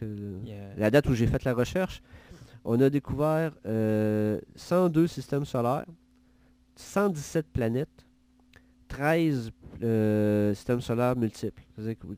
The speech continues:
Speaker 1: où il y avait plusieurs planètes. Euh,
Speaker 2: Plusieurs planètes ou plusieurs soleils ?
Speaker 1: Non, non, plusieurs
Speaker 2: Plusieurs
Speaker 1: planètes,
Speaker 2: planètes,
Speaker 1: plusieurs
Speaker 2: ok.
Speaker 1: planètes. Et, euh, le nombre de, de, de, de planètes de type Jovien est, euh, est très grand.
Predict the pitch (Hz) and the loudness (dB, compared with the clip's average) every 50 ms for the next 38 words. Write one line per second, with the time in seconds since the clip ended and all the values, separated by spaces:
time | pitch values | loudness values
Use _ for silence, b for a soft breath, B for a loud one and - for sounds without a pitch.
0 | 131 - 117 113 120 117 113 110 120 123 120 - - 113 110 117 127 123 127 - | -10 -6 -2 0 2 2 4 4 4 2 2 -2 -10 -6 -2 0 0 0 0 -2
1 | - 113 110 110 110 110 - - b b b b b b b b b b b - | -2 -2 0 0 -2 -4 -4 -10 b b b b b b b b b b b -6
2 | - 95 95 92 92 90 90 87 - - - 165 160 175 165 - 170 160 175 208 | -4 -2 0 0 0 0 -2 -2 -6 -8 -10 -8 -8 -6 -6 -8 -10 -10 -10 -12
3 | 240 - 175 151 156 143 135 127 127 131 143 151 147 120 120 127 151 175 170 135 | -12 -12 -14 -14 -12 -12 -10 -8 -10 -10 -12 -12 -14 -12 -12 -12 -12 -14 -14 -16
4 | 127 127 131 127 123 71 104 123 131 127 120 - 120 123 117 - 120 113 113 117 | -18 -20 -20 -16 -4 2 6 8 8 8 6 4 2 2 4 4 4 4 4 4
5 | 113 160 - - - 107 104 104 98 107 101 98 98 - b b b b b b | 2 0 -2 -8 -6 -4 -4 -4 -4 -4 -6 -6 -6 -10 b b b b b b
6 | b - 120 131 139 143 143 - - 107 113 110 107 107 107 107 107 107 107 107 | b 0 2 4 4 4 2 2 -2 -2 -2 0 0 0 2 2 2 2 0 0
7 | 107 92 78 107 117 117 127 147 165 170 170 170 147 123 123 120 113 - _ - | 0 -2 0 2 2 4 6 6 6 6 4 2 0 0 0 0 0 -2 _ -4
8 | 113 110 110 110 107 104 104 101 98 95 104 - - 107 104 113 127 135 127 113 | -2 0 2 2 0 0 -2 -4 -4 -4 -6 -4 -2 -2 -2 0 -2 -2 -2 -4
9 | - - - 127 120 _ _ _ - 104 107 110 107 101 104 107 117 135 170 - | -4 -4 -6 -6 -6 _ _ _ -6 0 2 2 2 2 2 0 0 0 -2 -8
10 | _ _ _ _ _ _ - 107 104 104 104 104 101 101 101 101 101 101 98 98 | _ _ _ _ _ _ -6 -4 -2 0 2 2 4 4 4 4 4 4 4 4
11 | 98 98 95 92 90 98 90 - 107 - - 110 107 98 90 95 | 4 2 2 0 0 -2 -2 -2 -4 -4 -2 -2 -2 -2 -2 -6